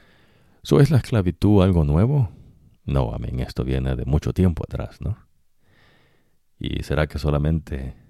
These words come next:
unos esclavos han sufrido? Eh, no, amén, todo esclavo ha sufrido. <clears throat> Lo que ocurre, ¿no? Y usted está aprendiendo acá, en este caso es, pues, que si, eh,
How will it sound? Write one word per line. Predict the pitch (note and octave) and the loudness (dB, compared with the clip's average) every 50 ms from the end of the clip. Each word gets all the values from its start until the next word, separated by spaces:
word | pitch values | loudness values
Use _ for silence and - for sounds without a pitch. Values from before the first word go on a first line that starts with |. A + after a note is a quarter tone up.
| _ - _ _ _ _ - | _ -20 _ _ _ _ -6
unos | - D2 D2 C#2+ C#2+ - | -2 0 0 0 0 -2
esclavos | - - - C#2+ C#2+ D2+ C#2+ C#2 C2+ - - - _ - | -4 -6 -2 -2 0 0 0 -2 -6 -6 -12 -20 _ -10
han | - C#2+ C#2+ | -8 -8 -8
sufrido? | - - - - - E2 G2+ A#2 C3+ A#2 - - - - _ _ _ _ _ _ _ _ _ | -10 -12 -8 -2 0 2 2 2 0 -2 -4 -6 -14 -20 _ _ _ _ _ _ _ _ _
Eh, | - - C2 A#1+ - - | -10 -8 -6 -6 -6 0
no, | A#2+ A#2 D#3+ | 2 4 4
amén, | G#2 D#2 C#2+ C#2 C2 - | 6 4 2 0 -2 0
todo | - E2 A2 G2+ | 2 2 2 2
esclavo | D#2 - - C2+ C2+ C#2 C2 B1 - | 0 -2 -2 -2 0 0 0 -2 -4
ha | - | -6
sufrido. | - - - - - A#2+ E3 - - - - _ _ _ _ - - - - - _ _ _ _ _ _ _ _ _ _ - - | -8 -10 -2 0 2 2 2 0 -6 -14 -18 _ _ _ _ -20 -20 -20 -20 -20 _ _ _ _ _ _ _ _ _ _ -10 0
<clears throat> | - C3 B2 - - A2+ | 2 4 4 6 6 6
Lo | A2 A2+ A2+ | 6 6 6
que | C3+ | 6
ocurre, | B2 G2 G#2 G2 F#2+ G2+ G2 | 4 6 6 6 6 8 6
¿no? | F2+ E2+ F2 G2 - - _ _ _ _ _ _ _ _ _ _ _ _ _ _ _ _ _ _ _ - _ _ _ _ _ _ _ _ | 6 6 4 4 2 -4 _ _ _ _ _ _ _ _ _ _ _ _ _ _ _ _ _ _ _ -20 _ _ _ _ _ _ _ _
Y | - C2+ B1 B1+ | -2 0 0 0
usted | C2 - C#2 | 0 -2 -4
está | C#2+ - C#2+ | 0 0 0
aprendiendo | - C#2 C#2 C#2+ D2 C#2+ D2+ | 0 2 0 0 0 2 2
acá, | D2+ - - D2 C#2 F#2+ - _ _ _ _ _ _ _ _ _ _ _ _ _ _ _ _ - | 0 2 0 0 0 0 -4 _ _ _ _ _ _ _ _ _ _ _ _ _ _ _ _ -10
en | - C2+ C2+ | -6 -4 -4
este | C2 - - D#2 | -4 -2 -2 -4
caso | - - C2+ C2 - - C#2+ | -2 0 -2 -2 0 -2 -2
es, | C2+ - | -2 -2
pues, | - - C#2+ - | -6 -10 -12 -8
que | - - D2 | -6 -8 -8
si, | - - C2+ C#2 | -4 -2 -2 -2
eh, | C2 - - | -2 -2 -8